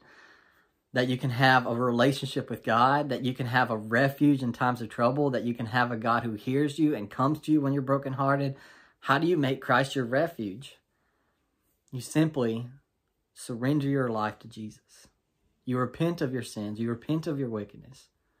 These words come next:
You place your faith in Jesus alone to save you. And just like you come into a building to seek refuge from a storm, and you don't go <laughs> in and out, you come into Jesus, and you stay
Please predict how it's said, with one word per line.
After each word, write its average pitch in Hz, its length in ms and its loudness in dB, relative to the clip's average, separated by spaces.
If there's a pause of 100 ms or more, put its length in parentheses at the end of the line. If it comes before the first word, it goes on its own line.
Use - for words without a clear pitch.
(440)
You 113 80 -8
place - 300 -2
your 104 80 -8
faith 127 380 -2
in 117 140 -4
Jesus 110 420 -8
alone 110 320 -2
to 107 80 -10
save 101 340 -8
you. 117 200 -18 (880)
And 117 100 -4
just 135 200 2
like 139 200 4
you 127 60 -2
come 139 240 4
into 127 260 2
a 110 80 4
building 120 600 4
to - 80 -10
seek 113 200 -8
refuge 113 360 -2
from 113 120 -4
a 107 40 -4
storm, 117 560 0 (400)
and 117 80 0
you 120 80 4
don't 135 200 2
go 120 160 2
<laughs> - 0 -
in 120 140 -4 (100)
and 135 120 4
out, 117 260 0
you 123 80 -4
come 120 220 0
into 147 360 0
Jesus, 117 600 -4 (720)
and 110 160 -4
you 110 140 -2
stay 139 720 2